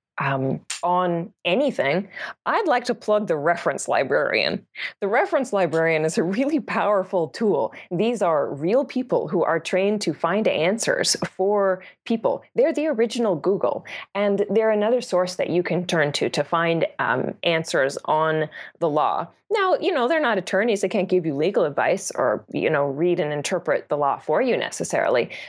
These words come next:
but they can help you get, um, the documents that you need to begin to understand the law on your own. I especially like them because many farmers do not have the internet access that they deserve and need to run their businesses. And so those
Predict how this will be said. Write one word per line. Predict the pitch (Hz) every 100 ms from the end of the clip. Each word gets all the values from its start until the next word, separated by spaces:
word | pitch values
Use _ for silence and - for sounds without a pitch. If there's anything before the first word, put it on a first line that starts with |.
| -
but | 254
they | -
can | 208 220
help | 170 180 180
you | 170
get, | 151 143 95 - - -
um, | 135 120 101
the | 165
documents | 165 143 143 156 143 135 -
that | 165 156 -
you | 156 180
need | 170 151 139
to |
begin | 135 - 151
to | 151
understand | - 147 135 - 147 147 143 - - -
the |
law | 147 135 135
on | 147 143
your | -
own. | 156 135 120 - - - - - -
I | 165
especially | 180 - 180 - 202 180
like | 165 170
them | 196
because | 185 190 175
many | 170 170
farmers | 180 170 170 156
do | - 170
not | 170 156
have | 160 151
the |
internet | - 156 160 147
access | 143 143 - 143 -
that | 139 -
they | 156 139 110 - _ 156
deserve | 165 151 156 147
and | 147
need | 151 151 139
to | -
run | 147 151
their | 143
businesses. | 143 147 143 - - 147 -
And | 151 147
so | - 151 147 147 147 - - -
those | 160